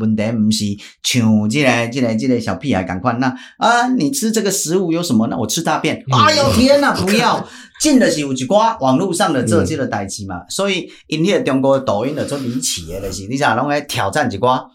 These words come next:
Speaker 1: 那种匪夷所思的代志啊。
Speaker 2: 嗯。
Speaker 1: 嘿啊，就是安尼，所以，唔知有一寡抖音拢害死人。对不对？因为害死人的代志就是安尼，所以拢做，做，做乌鲁木齐，这，这，这个世代就越来越奇怪。
Speaker 2: 嗯。
Speaker 1: 但重点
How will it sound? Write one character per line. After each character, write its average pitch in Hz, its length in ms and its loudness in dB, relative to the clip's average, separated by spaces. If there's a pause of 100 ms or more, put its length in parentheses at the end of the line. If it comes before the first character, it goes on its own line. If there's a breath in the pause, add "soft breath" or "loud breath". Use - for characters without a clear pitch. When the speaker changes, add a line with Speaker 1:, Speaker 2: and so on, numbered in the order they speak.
(600 loud breath)
Speaker 1:
那 220 240 -4
种 202 240 0
匪 123 160 2
夷 131 100 -2
所 117 200 -2
思 156 120 -6
的 143 120 2
代 95 160 -4
志 85 240 -8
啊。 - 80 0
Speaker 2:
嗯。 95 340 4 (220)
Speaker 1:
嘿 139 160 -2
啊， 143 280 0 (200 loud breath)
就 139 80 -2
是 127 80 -2
安 175 160 0
尼， 190 40 0
所 208 160 0
以， 139 80 -2
唔 123 60 4
知 139 60 0
有 156 160 2
一 - 100 -4
寡 160 180 -2
抖 110 200 -4
音 139 60 -4
拢 156 120 -2
害 110 160 -2
死 127 180 -4
人。 85 320 -4 (220)
对 143 120 0
不 113 60 0
对？ 107 120 0
因 95 220 -2
为 160 60 -6
害 131 160 -2
死 151 160 -4
人 107 160 -2
的 107 80 -6
代 98 140 -6
志 92 120 -10
就 92 60 -8
是 87 140 -8
安 90 80 -8
尼， 110 60 -6 (580 loud breath)
所 254 220 2
以 240 40 2
拢 247 160 4
做， 233 120 -2
做， - 360 -8 (140)
做 - 200 -4
乌 160 120 2
鲁 175 120 4
木 127 160 -2
齐， 110 100 -6
这， 170 260 -2
这， 185 220 -4
这 - 180 -12
个 175 80 -4
世 156 280 -2
代 123 200 0
就 151 120 -6
越 156 180 -4
来 120 80 0
越 139 120 -4
奇 104 220 -6
怪。 110 160 -4
Speaker 2:
嗯。 - 120 -10 (1040)
Speaker 1:
但 123 180 4
重 123 160 4
点 143 320 0